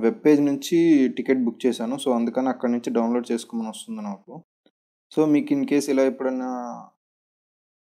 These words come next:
టికెట్ డౌన్లోడ్ చేసుకోలేకపోతే మీరు ఏం చేయాలంటే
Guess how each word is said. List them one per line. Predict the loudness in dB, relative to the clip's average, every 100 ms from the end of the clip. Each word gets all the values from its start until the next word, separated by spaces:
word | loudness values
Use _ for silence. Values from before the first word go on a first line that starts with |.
| _ _
టికెట్ | -4 0 4
డౌన్లోడ్ | 4 4 2 2
చేసుకోలేకపోతే | 0 0 0 0 0 -4 -4 -2
మీరు | 0 0
ఏం | 0
చేయాలంటే | 0 0 0 -4